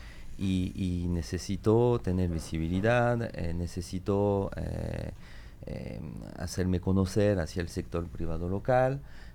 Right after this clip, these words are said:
eh, con la imagen francesa, que es buena, eh, en el país. Eh, eh, eso es el, el, el, el primer, el primer, el primer beneficio.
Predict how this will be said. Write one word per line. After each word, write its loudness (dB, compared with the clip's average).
eh, -4
con 2
la 2
imagen 2
francesa, 2
que -4
es -6
buena, 4
eh, -6
en -4
el -6
país. -2
Eh, 0
eh, -6
eso 2
es -4
el, 2
el, 0
el, 0
el -2
primer, 4
el 0
primer, 0
el -4
primer 0
beneficio. 0